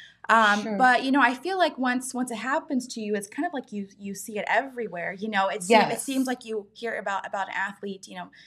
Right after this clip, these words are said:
Speaker 1: you know, passing away every other day, you know, from, from this sort, sort of thing. Um, and I think a lot of the reason is because I think there's some,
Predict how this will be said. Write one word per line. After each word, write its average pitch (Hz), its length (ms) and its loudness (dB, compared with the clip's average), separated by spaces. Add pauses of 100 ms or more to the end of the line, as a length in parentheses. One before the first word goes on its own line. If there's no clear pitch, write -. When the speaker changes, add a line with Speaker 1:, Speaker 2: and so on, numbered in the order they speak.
(140)
Speaker 1:
you 208 100 -4
know, 196 100 -2
passing 214 420 -2
away 180 360 -4
every 185 240 -2
other 170 160 -4
day, 208 260 2
you 196 140 -4
know, 175 120 -4
from, 180 340 -6 (380)
from 202 300 0
this 196 240 -2
sort, 196 340 -2
sort 196 240 -4
of 180 140 -6
thing. 180 420 -6
Um, 190 260 2 (320)
and 220 100 -2
I 226 80 -2
think 381 260 -10 (160)
a 202 100 -4
lot 220 240 0
of 381 120 -2
the 247 80 -2
reason 208 360 -4
is 196 120 -8
because 214 200 -10
I 208 60 -6
think 294 240 -8
there's 247 300 -4
some, 196 320 -6